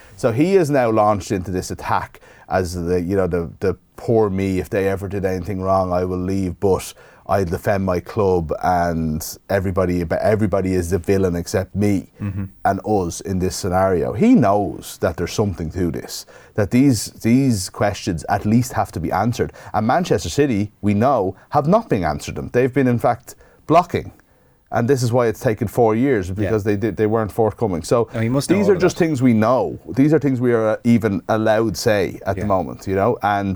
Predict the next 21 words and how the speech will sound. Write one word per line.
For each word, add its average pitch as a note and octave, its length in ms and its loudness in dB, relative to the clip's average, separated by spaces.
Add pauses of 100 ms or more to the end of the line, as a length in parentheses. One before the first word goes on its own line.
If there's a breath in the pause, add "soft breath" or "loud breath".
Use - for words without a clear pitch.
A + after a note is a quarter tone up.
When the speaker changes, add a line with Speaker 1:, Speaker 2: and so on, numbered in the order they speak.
(120)
Speaker 1:
the A2 100 2
idea A2+ 320 4
that A#2 140 0
Pep G#2 200 -2
can A2 120 -2
be G2+ 100 2
on F#2+ 80 2
his F#2+ 100 -6
high G2+ 160 2
horse G#2 240 0
the - 80 -4
way F#2+ 160 2
he F2+ 80 0
has F#2 180 0
been G#2+ 180 -4
for F#2+ 120 -8
the D#2+ 60 -4
last F2 160 0
few A#2+ 100 -4
weeks, A2 80 -6 (320 loud breath)
it's, - 160 0